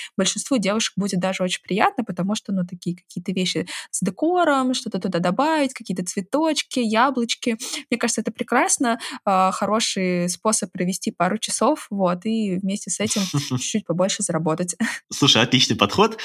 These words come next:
Speaker 2: А, наверное, тогда, друзья, на этом будем плавно заканчивать. Напоминаем, что, а, контакты, да, нашей гости будут в описании данного выпуска и в нашем Telegram-канале. То есть Арина достаточно классный эксперт, мы сейчас в этом убедились. Ну и, собственно,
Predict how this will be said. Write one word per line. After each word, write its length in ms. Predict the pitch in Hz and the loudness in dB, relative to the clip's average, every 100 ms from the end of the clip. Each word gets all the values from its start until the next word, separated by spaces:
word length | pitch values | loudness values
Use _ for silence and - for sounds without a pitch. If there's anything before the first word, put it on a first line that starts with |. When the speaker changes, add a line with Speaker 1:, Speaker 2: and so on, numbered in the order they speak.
| - 143 | -6 4
Speaker 2:
А, 180 | 95 | 6
наверное, 260 | 98 123 143 | 6 4 4
тогда, 140 | 131 | 2
друзья, 240 | 127 123 123 | 2 4 4
на 80 | 120 | 2
этом 140 | 120 | 0
будем 160 | 113 113 | -2 4
плавно 200 | 123 120 | 4 4
заканчивать. 640 | 101 - 226 - 117 - | 2 4 4 6 4 4
Напоминаем, 600 | 101 104 120 131 135 92 | 2 0 0 4 4 4
что, 600 | 87 - 117 113 110 107 110 - - | 0 2 2 4 6 4 2 -8 2
а, 180 | 101 | 4
контакты, 640 | 95 120 135 123 - 95 80 | 4 2 4 4 2 0 0
да, 160 | 85 110 | 2 4
нашей 260 | 104 - 92 | 6 2 4
гости 460 | 120 113 - 95 | 2 2 2 0
будут 280 | 90 113 110 | 2 0 -2
в 80 | - | 0
описании 440 | 107 107 131 104 | 0 4 4 4
данного 280 | 87 92 98 | 2 0 2
выпуска 460 | 117 110 98 - 90 | 0 0 -2 0 -2
и 220 | - 117 | 0 0
в 20 | |
нашем 240 | 101 95 - | 4 2 2
Telegram-канале. 800 | 104 101 101 - 135 190 120 87 - - | 0 2 0 2 2 6 6 4 -2 -4
То 60 | - | -2
есть 120 | 98 | 2
Арина 160 | 113 110 | 4 2
достаточно 340 | 90 107 - | 2 0 4
классный 280 | 113 - 87 | 2 2 -4
эксперт, 360 | - 175 190 | 0 0 0
мы 80 | 107 | 0
сейчас 180 | - - | 0 2
в 40 | |
этом 160 | 107 98 | 0 0
убедились. 520 | 92 92 156 117 - | -2 2 4 4 4
Ну 80 | 113 | 2
и, 40 | |
собственно, 460 | 101 98 - 104 95 | 2 0 2 2 2